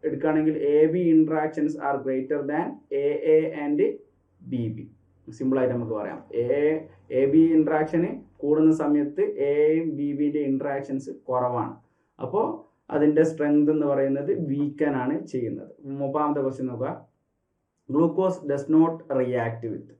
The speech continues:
concentrated എച്ച് എൻ ഒ ത്രീ, അസറ്റിക് anhydride, hydroxylamine, sodium bisulfate, എൻ എ എച്ച്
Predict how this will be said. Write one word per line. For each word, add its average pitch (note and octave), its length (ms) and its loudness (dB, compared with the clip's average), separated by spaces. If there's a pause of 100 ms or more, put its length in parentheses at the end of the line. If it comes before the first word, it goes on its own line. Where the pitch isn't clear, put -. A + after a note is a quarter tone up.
(460)
concentrated C#3 440 0
എച്ച് B2+ 160 -2
എൻ C3+ 100 0
ഒ C3 180 -2
ത്രീ, D#3+ 280 -2
അസറ്റിക് C#3 380 -4
anhydride, B2+ 560 -4
hydroxylamine, B2+ 1040 -4
sodium C3+ 640 -4
bisulfate, A2+ 760 -8 (400)
എൻ C#3+ 300 2
എ D#3 80 0
എച്ച് C#3 440 -6